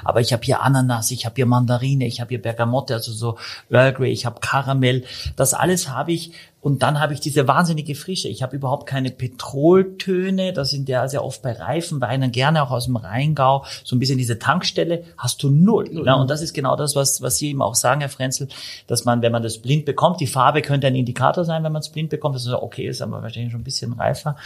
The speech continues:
Speaker 1: Ähm, und trotzdem hat es eine Frische. Und was ich auch gesehen habe, zwölf Alkohol. Nur das ist natürlich auch schön.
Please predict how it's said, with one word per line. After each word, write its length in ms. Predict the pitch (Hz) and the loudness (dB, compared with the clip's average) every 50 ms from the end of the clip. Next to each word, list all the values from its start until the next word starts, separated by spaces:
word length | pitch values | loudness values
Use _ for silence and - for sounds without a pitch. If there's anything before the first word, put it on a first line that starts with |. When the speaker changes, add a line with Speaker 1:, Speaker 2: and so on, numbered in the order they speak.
| - - - - - - _ - | -14 -14 -14 -14 -16 -14 _ 4
Speaker 1:
Ähm, 240 | 123 120 123 117 | 4 4 4 2
und 120 | 123 131 123 | 0 -2 0
trotzdem 280 | 127 139 139 - 151 | 2 2 2 2 0
hat 80 | 143 143 | 0 -2
es 80 | 139 139 | -2 -4
eine 80 | 123 | -6
Frische. 280 | - - 165 - - 147 | -6 -4 -4 -2 -2 0
Und 120 | 135 135 | 0 0
was 100 | 131 131 | 0 0
ich 80 | 135 143 | 0 4
auch 140 | 107 139 127 | 4 4 4
gesehen 240 | - 123 127 147 | 4 0 0 0
habe, 120 | 147 127 - | 0 0 0
zwölf 300 | - - - - 147 143 | -2 0 2 2 0 2
Alkohol. 680 | 151 143 139 139 - - 117 143 143 - 131 117 104 104 | 0 0 2 0 0 0 -6 -8 -8 -10 -10 -10 -10 -10
Nur 100 | 110 104 | -12 -12
das 140 | - 120 117 | -10 -10 -8
ist 40 | 123 | -8
natürlich 280 | 131 123 - 131 - | -8 -8 -8 -8 -4
auch 240 | - 101 131 - - _ - - _ | -2 -2 -2 -4 -6 _ -20 -20 _
schön. 580 | - - - - - 196 151 98 82 78 - | -4 -2 0 4 4 4 4 2 -2 -6 -12